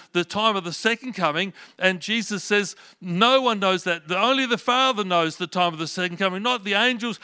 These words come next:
not even me." Think about that. Even though he's God, somehow at that point in time,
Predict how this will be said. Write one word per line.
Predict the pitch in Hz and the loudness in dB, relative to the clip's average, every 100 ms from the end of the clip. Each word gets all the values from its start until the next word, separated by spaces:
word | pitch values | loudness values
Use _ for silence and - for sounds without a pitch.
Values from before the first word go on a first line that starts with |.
| - 147 | -12 -2
not | 165 226 | 2 2
even | 240 220 220 | 2 0 0
me." | 185 185 101 - _ _ _ _ _ _ - - | 0 0 -4 -14 _ _ _ _ _ _ -20 0
Think | 240 262 | 2 2
about | 226 208 180 160 | 2 2 2 2
that. | 156 | -2
Even | 202 254 269 | 0 0 2
though | 262 | 2
he's | 240 180 | 2 0
God, | - 233 185 131 170 - - | 0 0 2 0 -2 -6 -14
somehow | - 233 269 208 185 185 | -2 0 2 2 0 0
at | |
that | 196 226 208 | 0 -2 0
point | - 247 233 | -2 0 -2
in | 208 180 | -2 -4
time, | - 233 226 175 | -4 0 2 0